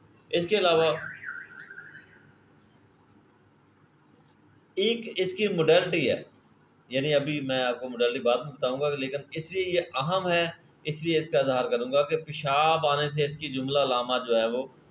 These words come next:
ख़त्म हो जाती हैं, यानी बेहतर हो जाती हैं। ये इसका ज़रूरी मैंने आपको बताना था। मेन-, मेंटल, अ,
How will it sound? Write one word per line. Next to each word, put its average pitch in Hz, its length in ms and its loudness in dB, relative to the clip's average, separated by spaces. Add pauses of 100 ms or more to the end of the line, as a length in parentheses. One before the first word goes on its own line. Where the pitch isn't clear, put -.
(240)
ख़त्म 160 200 0
हो 139 120 -2
जाती 107 360 -2
हैं, 98 120 -8 (360)
यानी 160 180 2
बेहतर 170 420 2
हो 135 140 4
जाती - 260 -2
हैं। - 160 -20 (580)
ये 175 260 2
इसका 170 260 2
ज़रूरी 156 520 0 (160)
मैंने 127 260 -2
आपको 120 240 -2
बताना 113 300 -2
था। 117 240 -8 (380)
मेन-, 147 460 -6
मेंटल, 147 260 -2
अ, 147 400 -6